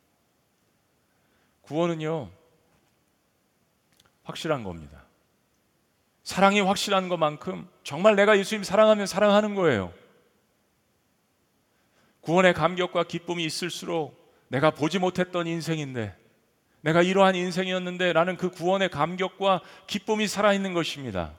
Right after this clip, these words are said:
저처럼, 어, 소위 말하는 모태신앙, 이거 좋은 면이 있습니다. 이질감이 좀 적어요. 교회 오는 것에 대한,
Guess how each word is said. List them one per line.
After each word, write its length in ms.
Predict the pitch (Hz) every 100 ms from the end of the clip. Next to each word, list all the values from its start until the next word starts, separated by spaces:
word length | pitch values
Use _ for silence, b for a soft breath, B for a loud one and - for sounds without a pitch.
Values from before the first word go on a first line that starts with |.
| _ _ _ _ _ _ _ _ _ b b b
저처럼, 580 | - 165 190 185 180 95 - - _ _ _ _ _ _ _ _ _ _ _
어, 400 | 95 95 92 98
소위 220 | 139 165 165
말하는 560 | 139 135 139 135 98 - _ _ _ _ _ _ _ _ _ _ _ _
모태신앙, 640 | 110 117 127 - 110 82 - _ _ _ _ _ _ _ _ _
이거 100 | 143
좋은 320 | 143 135 147 151
면이 220 | 143 131
있습니다. 560 | 110 - 95 76 65 67 _ _ _ _ _ _ _ _ _ _ _ _
이질감이 680 | 147 147 180 175 156 147 139
좀 200 | 135 123
적어요. 480 | - 95 92 80 69 _ _ _ -
교회 120 | 104
오는 260 | 107 120
것에 260 | 113 104 120
대한, 440 | 113 113 110 113